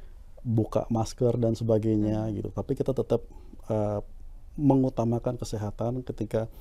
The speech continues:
Speaker 1: orang datang itu benar-benar yakin bahwa hotel itu bersih. Yang kedua adalah ini P R-nya bagi Markom sih ya. Jadi memang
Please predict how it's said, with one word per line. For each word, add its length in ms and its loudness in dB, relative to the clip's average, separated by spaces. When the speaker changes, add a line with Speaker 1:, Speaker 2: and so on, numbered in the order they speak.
Speaker 1:
orang 240 4
datang 640 0
itu 180 0
benar-benar 400 2
yakin 320 0
bahwa 240 0
hotel 160 0
itu 160 -2
bersih. 360 -2
Yang 280 2
kedua 280 10
adalah 320 8
ini 160 8
P 60 0
R-nya 340 4
bagi 320 4
Markom 480 0
sih 240 -4
ya. 160 -8
Jadi 240 0
memang 400 0